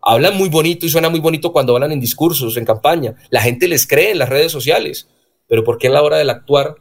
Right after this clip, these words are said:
no lo han hecho? Es lo que la gente debe mirar, lo que los entendedores deben revisar. A mí me decían en campaña, "No prometa más allá de lo que usted no puede hacer en el tema de la alcaldía".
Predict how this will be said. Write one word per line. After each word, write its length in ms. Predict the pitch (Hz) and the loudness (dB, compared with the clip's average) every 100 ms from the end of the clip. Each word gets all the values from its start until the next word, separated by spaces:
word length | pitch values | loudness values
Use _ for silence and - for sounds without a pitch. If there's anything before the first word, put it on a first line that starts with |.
| - | -8
no 100 | 131 | -2
lo 80 | 139 | -2
han 80 | 139 | -2
hecho? 240 | - - _ _ _ _ | -6 -12 _ _ _ _
Es 140 | - 110 | -4 0
lo 100 | - | 0
que 80 | |
la 80 | 143 | 0
gente 220 | 110 107 | 0 0
debe 160 | 123 123 | 0 0
mirar, 340 | 107 135 160 - _ - | 2 0 0 -8 _ -6
lo 80 | 117 | -2
que 80 | |
los 140 | 123 120 | 0 0
entendedores 400 | 113 110 117 139 | 0 0 0 2
deben 200 | 151 160 | 2 0
revisar. 560 | 120 110 117 165 147 - _ _ | -2 -2 0 0 0 -12 _ _
A 80 | 113 | -2
mí 100 | 120 | 2
me 80 | 151 | 2
decían 360 | 151 135 147 | 2 0 -2
en 60 | 160 | -2
campaña, 580 | 143 120 160 165 123 - _ | -4 -2 0 0 -4 -8 _
"No 140 | 123 139 | -2 2
prometa 360 | 165 170 175 | 4 2 0
más 160 | 175 170 | -2 0
allá 180 | 170 170 | 2 2
de 100 | 170 | 0
lo 100 | 165 | -2
que 100 | - | -6
usted 140 | 127 | -4
no 80 | 135 | 0
puede 200 | 160 165 | 2 2
hacer 280 | 147 165 - | 2 0 0
en 140 | 139 | -4
el 140 | 127 117 | -4 -2
tema 200 | 139 160 | 0 2
de 80 | 147 | 0
la 40 | |
alcaldía". 520 | 131 123 120 165 - | -2 -4 -2 -2 -2